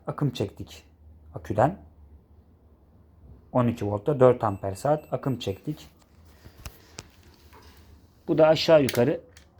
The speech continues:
nereden baksanız altmış watt gibi bir güce tekabül ediyor.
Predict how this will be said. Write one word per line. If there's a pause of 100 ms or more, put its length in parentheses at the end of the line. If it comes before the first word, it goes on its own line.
(1400)
nereden
baksanız (1300)
altmış
watt
gibi
bir (1300)
güce
tekabül
ediyor.